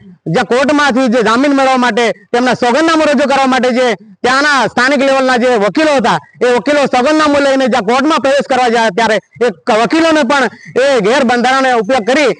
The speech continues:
અને વકીલો અંદર પ્રવેશ નહીં કરવા દેતા, એ પણ એ એક જાતનું, અ, એ બંધારણનો દુરુપયોગ કર્યો છે. એ બાબતે અમે સખત શબ્દોમાં વખોડ્યો છે અને જે એમના જે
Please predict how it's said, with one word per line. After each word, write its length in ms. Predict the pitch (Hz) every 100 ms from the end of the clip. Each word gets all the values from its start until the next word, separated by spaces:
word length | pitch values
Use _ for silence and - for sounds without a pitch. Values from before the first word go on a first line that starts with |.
| -
અને 140 | 190 220
વકીલો 300 | 214 226 294
અંદર 380 | 269 254 247 262
પ્રવેશ 280 | 233 247
નહીં 180 | 233 262
કરવા 220 | 285 269
દેતા, 280 | 254 240 214 - - 135
એ 300 | - - 240
પણ 200 | 285 330
એ 380 | 294 262 285 262
એક 80 | 262
જાતનું, 420 | 262 262 269 247 196 202 151
અ, 280 | 220 226 226
એ 300 | 254 262 208 180 147
બંધારણનો 460 | 160 214 240 294 302
દુરુપયોગ 420 | 226 285 240 277
કર્યો 240 | 247 262 240
છે. 260 | 247 220 - 147
એ 140 | 220 262
બાબતે 520 | 277 285 247 269 247
અમે 240 | 226 254
સખત 540 | - - 254 359 - 294
શબ્દોમાં 380 | 233 277 262
વખોડ્યો 320 | 247 220 262 233
છે 200 | 240 214 - - -
અને 400 | 233 294 285 208 202 160
જે 140 | 165 240
એમના 640 | 262 220 226 285 285 262
જે 140 | 202